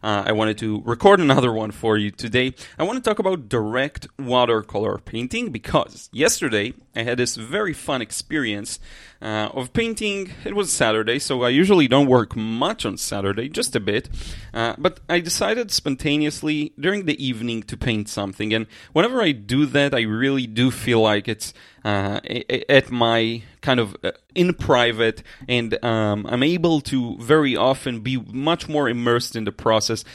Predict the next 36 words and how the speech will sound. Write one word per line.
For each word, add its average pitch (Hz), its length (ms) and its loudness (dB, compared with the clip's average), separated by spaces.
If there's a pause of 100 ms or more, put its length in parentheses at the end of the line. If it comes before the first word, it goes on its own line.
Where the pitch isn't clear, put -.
(120)
especially 196 680 -2
compared 143 500 2
to 123 100 -8
processes 117 680 -2
where 104 200 2
I 107 120 -2
film 110 640 -2
or 104 160 0
I 104 100 -2
narrate 107 640 0
or 104 140 0
I 101 100 2
do 104 160 -2
live. 101 600 0 (460)
Uh, 107 280 0
this 170 280 -2
was 151 160 0
a 120 40 0
very 127 380 2
independently 113 960 -4
done, 104 460 -2 (320)
uh, 101 180 -4
painting, 180 400 0
and 120 80 0
I 113 80 0
will 143 200 0
share 143 220 2
it 131 160 -2
as 123 240 -2
the 107 280 0
photo 123 520 2
of 110 340 0
this, 104 380 0
uh, 98 240 -2
podcast 104 440 -2
episode. 185 420 -2